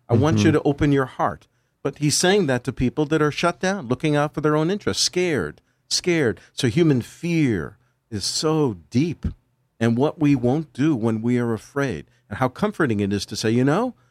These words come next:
Speaker 1: the problem is the Jews.
Speaker 2: Mm-hmm.
Speaker 1: They have poisoned humanity." There's a great comfort that Germans derive from going wild with that during World War Two. There's a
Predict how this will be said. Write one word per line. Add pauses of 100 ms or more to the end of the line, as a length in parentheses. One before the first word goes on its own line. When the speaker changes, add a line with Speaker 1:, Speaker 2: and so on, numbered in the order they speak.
(140)
Speaker 1:
the
problem
is (120)
the
Jews. (260)
Speaker 2:
Mm-hmm.
Speaker 1:
They
have (220)
poisoned
humanity." (540)
There's
a
great
comfort
that
Germans
derive
from (300)
going
wild
with
that
during
World
War
Two. (340)
There's
a